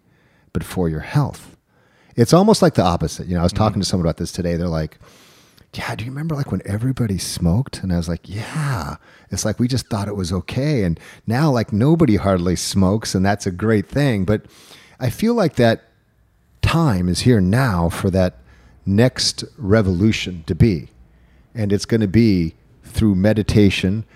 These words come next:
Speaker 1: and it's gonna be something that, it's gonna be something that we're gonna do ourselves. It's all there, and the science has proved it with brain scans and all this and that.
Speaker 2: Yep.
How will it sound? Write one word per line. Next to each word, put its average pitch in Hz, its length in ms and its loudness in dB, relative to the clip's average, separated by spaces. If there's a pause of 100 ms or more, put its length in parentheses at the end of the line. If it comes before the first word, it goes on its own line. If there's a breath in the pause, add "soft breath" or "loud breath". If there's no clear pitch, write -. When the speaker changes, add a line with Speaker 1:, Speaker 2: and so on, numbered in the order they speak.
(200 soft breath)
Speaker 1:
and 98 140 -2
it's 95 140 -2
gonna 98 200 0
be 95 340 0
something 95 500 -4
that, 87 260 -4 (1500 soft breath)
it's - 120 -6
gonna 139 160 4
be 120 100 6
something 110 320 0
that 98 140 -2
we're 98 120 2
gonna 90 200 0
do 95 360 -6
ourselves. 80 580 -4
It's 123 140 2
all 135 140 6
there, 85 300 -2
and 98 100 -8
the 92 40 -4
science 107 400 -4
has 92 80 -6
proved 98 280 0
it 92 40 -4
with 85 160 -6
brain 87 240 -4
scans 82 440 -8
and 87 80 -6
all 78 140 -6
this 76 200 -8
and 80 100 -10
that. 76 100 -6
Speaker 2:
Yep. 87 120 -8